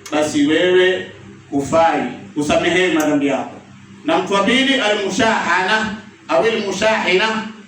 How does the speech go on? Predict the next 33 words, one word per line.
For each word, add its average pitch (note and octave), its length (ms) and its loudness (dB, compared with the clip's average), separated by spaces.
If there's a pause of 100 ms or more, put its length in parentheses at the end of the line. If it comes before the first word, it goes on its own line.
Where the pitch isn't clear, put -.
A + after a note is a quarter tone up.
(540)
mtu F3+ 300 -4
wa F#3 140 2
pili G#3 360 0
ni G#3 80 -4
mtu G3+ 120 -4
ambaye - 300 0
kwamba G#3+ 680 0 (240)
ana D#3+ 420 0
utesi E3 540 0
na D3 120 0
wenzake, C#3+ 460 0
ana D3 160 -4
chuki. F#3 320 -6 (960)
Wewe G3 180 2
kama F#3+ 120 0
humalizi F#3 460 2
ugomvi F#3 360 2
na F3 60 0
wenzako, F3 420 0
humalizi F3+ 400 -2
chuki, E3 520 0 (300)
basi D#3 380 0
hutosamehewa F3 840 0
madhambi D#3 300 0
yako D3+ 280 2
na C#3+ 100 0
Mola D#3 260 2
Subhanahu C3+ 580 -6
wa A#2+ 60 -8
Ta'ala D#3+ 520 0 (300)
mpaka G#3 460 0
siku F#3 160 -6
ile G3 540 0